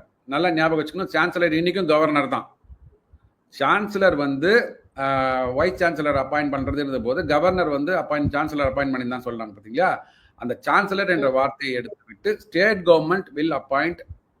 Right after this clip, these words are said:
vice chancellor" அப்படின்னாங்க. அப்புறம் வந்து இந்த சில நடவடிக்கைகள் எடுப்பாங்க, அவர்களுக்கும் இன்னும் அதிகாரம் இருக்கும் இல்லையா?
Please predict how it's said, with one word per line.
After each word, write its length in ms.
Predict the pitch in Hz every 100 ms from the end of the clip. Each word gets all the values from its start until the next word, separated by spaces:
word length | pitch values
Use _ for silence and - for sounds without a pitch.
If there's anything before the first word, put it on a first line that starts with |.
| 117
vice 280 | 131 135 -
chancellor" 420 | 117 107 127 135
அப்படின்னாங்க. 440 | 107 101 104 87 - _ _ _ _ _ _ - -
அப்புறம் 360 | - - 196 196
வந்து 360 | 165 202 226
இந்த 140 | 175 160 156 147 143 135
சில 180 | 165 160
நடவடிக்கைகள் 640 | 160 190 180 160 139 131
எடுப்பாங்க, 220 | - 120
அவர்களுக்கும் 460 | 123 147 160 165 165
இன்னும் 160 | 160
அதிகாரம் 360 | 143 147 143 131
இருக்கும் 240 | 113 120
இல்லையா? 260 | 110 135 185